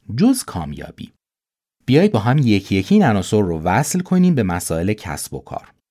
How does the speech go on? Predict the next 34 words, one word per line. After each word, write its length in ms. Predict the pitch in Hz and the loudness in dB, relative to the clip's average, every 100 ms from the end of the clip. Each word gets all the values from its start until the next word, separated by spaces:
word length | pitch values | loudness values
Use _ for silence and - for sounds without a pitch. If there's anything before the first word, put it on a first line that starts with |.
| _ _ _ - | _ _ _ -4
گفتیم 340 | 104 - 214 | -2 0 0
عنصر 360 | 104 92 - 135 | 0 -4 -2 0
اول 380 | 139 78 95 143 | 0 -2 0 0
داستان 500 | 110 80 - 107 131 | -2 -6 -4 -2 0
ما 160 | 120 | -2
همون 320 | 104 185 247 214 | -2 2 4 6
مشتری 460 | 120 165 101 107 | 4 2 0 0
یا 120 | 151 | 0
قهرمانمونه. 960 | 147 87 87 80 78 76 71 71 73 76 _ _ _ _ _ | 0 -2 -4 -6 -6 -6 -8 -12 -14 -16 _ _ _ _ _
یه 180 | 123 160 | 0 2
داستان 420 | 160 160 - 226 | 2 0 2 4
زمانی 380 | 170 123 135 185 | 4 2 0 0
شکل 380 | - 101 - 98 | 0 -4 -4 -6
می‌گیره 340 | 87 85 85 | -4 -4 -6
که 140 | - 127 | -4 0
یا 120 | 151 | 0
یه 140 | 170 | 0
نفر 280 | 156 147 143 | -2 -2 -2
باید 240 | 101 120 | -2 -4
دنیا 320 | - 90 82 104 | -4 -4 -4 -4
رو 120 | 113 | -4
نجات 400 | 90 78 78 - | -6 -8 -14 -12
بده، 280 | 76 73 76 | -14 -14 -10
یا 140 | 101 | -6
به 100 | 117 | -4
عشقش 460 | 82 110 - 95 - | -4 -6 -6 -8 -8
برسه، 460 | 78 73 - 76 110 | -10 -12 -14 -12 -6
یا 100 | 208 | -2
یه 160 | 196 | -2
چیزی 280 | - 127 117 | -2 -2 -4
تو 120 | 107 | -6
همین 380 | 85 82 80 78 | -8 -6 -4 -6
مایه 280 | 69 73 76 | -8 -14 -16
ها. 220 | - - | -18 -20